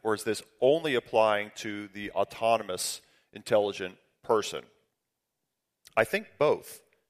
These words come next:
I think this is one of those places where we are in the same situation but respond to it differently.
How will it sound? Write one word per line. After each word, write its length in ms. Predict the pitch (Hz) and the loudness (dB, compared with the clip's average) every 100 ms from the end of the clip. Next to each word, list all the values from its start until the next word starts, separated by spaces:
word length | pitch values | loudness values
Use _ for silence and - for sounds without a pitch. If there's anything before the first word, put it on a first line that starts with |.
| _ _ _ | _ _ _
I 60 | 104 | -2
think 160 | 147 175 | 0 0
this 140 | 170 | 0
is 80 | 127 | 2
one 140 | 143 | 0
of 60 | 131 | 2
those 160 | 113 | -2
places 440 | - 120 127 120 101 | 2 2 2 -2 -6
where 160 | 98 | -6
we 220 | 95 123 117 | -6 -2 -2
are 80 | |
in 180 | - 107 | -2 -6
the 100 | 92 | -6
same 460 | - - 120 131 131 | -6 0 0 0 -6
situation 720 | - 123 110 110 101 98 90 | -8 -8 -2 0 0 -2 -6
but 140 | 95 | -8
respond 600 | 92 - - 113 113 101 95 | -8 -12 0 4 4 2 -4
to 120 | 87 | -14
it 120 | - | -6
differently. 500 | 87 - 76 80 | -6 -6 -12 -12